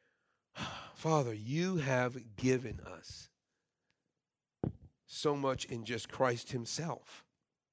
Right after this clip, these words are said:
The fact that those of us who have made a decision to follow you, Lord,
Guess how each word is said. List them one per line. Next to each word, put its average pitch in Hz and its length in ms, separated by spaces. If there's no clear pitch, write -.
The 135 100
fact 175 420
that 131 140
those 160 260
of 156 100
us 151 160
who 151 120
have 131 80
made 139 240
a 156 60
decision 139 520
to 127 120
follow 143 420
you, 156 280
Lord, 160 460